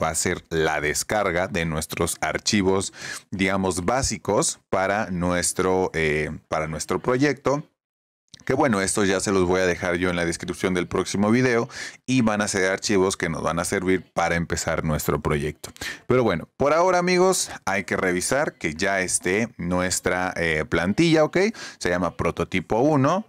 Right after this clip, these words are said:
es Unity veinte veinte punto tres punto trece. Perfecto. Y bueno, ya que tenemos nosotros nuestra plantilla así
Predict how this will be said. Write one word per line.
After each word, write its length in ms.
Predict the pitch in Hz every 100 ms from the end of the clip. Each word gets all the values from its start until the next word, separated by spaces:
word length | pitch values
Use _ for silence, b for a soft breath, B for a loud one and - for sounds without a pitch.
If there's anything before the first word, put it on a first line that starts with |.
| -
es 240 | 92 87 92
Unity 760 | 90 101 101 95 - 104 107 104 _ -
veinte 400 | 90 95 90 95
veinte 320 | 104 110 104
punto 320 | 92 87 87
tres 380 | 92 90 90 - _
punto 600 | - 95 92 85 92 - -
trece. 460 | 87 76 - 64
Perfecto. 680 | - 104 101 139 120 - 87 B B B
Y 80 | -
bueno, 380 | 202 220 208 202
ya 280 | 165 117 120
que 80 | 135
tenemos 420 | 123 104 104 113
nosotros 560 | 110 95 95 101 98 -
nuestra 640 | 92 95 95 92 95 92
plantilla 600 | 90 82 85 92 87 87 -
así 520 | 85 - 165 127